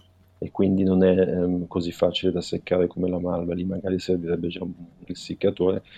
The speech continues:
però ad esempio se la metti in un po' di olio di semi di girasole in un vasetto e la lasci al sole,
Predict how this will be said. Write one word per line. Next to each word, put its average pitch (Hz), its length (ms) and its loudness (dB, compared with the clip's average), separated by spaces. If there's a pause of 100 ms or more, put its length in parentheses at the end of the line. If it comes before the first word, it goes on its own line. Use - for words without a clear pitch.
(140)
però 107 160 8
ad 117 60 8
esempio 113 300 4
se - 140 -2
la 92 100 6
metti 95 300 2
in 92 60 0
un 95 240 0
po' 98 140 4
di 95 100 2
olio 98 280 2
di 92 160 2
semi 98 280 0
di 95 80 2
girasole 92 600 2
in 92 60 2
un 92 120 -2
vasetto 92 480 2
e 90 40 2
la 90 60 0
lasci 92 240 2
al 107 60 2
sole, 95 460 2